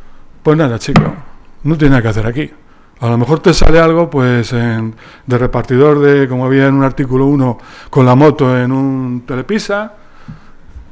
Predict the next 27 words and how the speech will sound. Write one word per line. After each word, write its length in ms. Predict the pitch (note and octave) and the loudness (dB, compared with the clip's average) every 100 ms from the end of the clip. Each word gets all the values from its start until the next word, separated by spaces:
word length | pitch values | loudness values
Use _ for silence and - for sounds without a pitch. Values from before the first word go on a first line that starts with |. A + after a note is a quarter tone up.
| - | -6
porque 200 | A#2+ A#2 | -4 -2
aquí 140 | B2 | 0
no 100 | E3+ | 0
te 120 | D3 C3+ | 2 0
lo 100 | C3+ | -2
van 120 | C#3 | -4
a 40 | |
reconocer. 540 | A#2 A2+ D#3+ - G3 - _ _ | -6 -12 -18 -14 -16 -16 _ _
Todo 220 | - F#3+ | 0 2
ese 160 | A3+ G3 | 4 2
esfuerzo, 560 | C#3+ - G3+ - E3+ - - - _ _ _ | -2 0 0 0 -4 -4 -16 -20 _ _ _
¿eh? 200 | C#3+ G3 - _ | -8 -8 -16 _
Que 100 | - | -4
empezó 580 | C3 B2+ C3+ E3 G3+ G3 | -2 -2 -2 2 4 4
desde 220 | F3 F3 | 4 2
que 80 | D#3 | 2
naciste, 540 | D#3 - G3+ - C#3 | 0 0 -2 0 -4
treinta 400 | B2 D#3 G3+ E3+ | 0 2 2 2
años 260 | D#3 F3 D3+ | -2 0 -2
acumulando 640 | D3 C#3 B2+ C3 D3+ D#3 | -4 -4 -2 -2 0 -2
conocimiento, 680 | C3+ C3 - A#2 C3+ D3 C#3+ | -2 -4 0 2 4 2 -4
idiomas, 640 | B2+ A#2+ C#3+ C#3 C#3 C#3+ - - - - - | -6 -2 -2 0 -2 -4 -10 -20 -20 -20 -8
experiencias, 960 | A#2+ - B2 B2+ C#3 B2 C#3 C#3 D3 - - - - _ _ | -8 -4 0 2 2 0 -4 -4 -6 -14 -20 -20 -20 _ _
eh, 480 | B2 B2 A#2+ C#3 D3 D#3+ - _ _ _ - - | -8 -8 -8 -12 -14 -18 -20 _ _ _ -20 -8
una 180 | C3+ C#3 | 0 2
visión 300 | C#3+ - C#3 | 2 0 -2
cosmopolita, 960 | C#3+ C3 B2 A#2+ D#3+ F3 E3 D#3 D3+ | -2 -4 -4 -2 -2 0 -4 -4 -8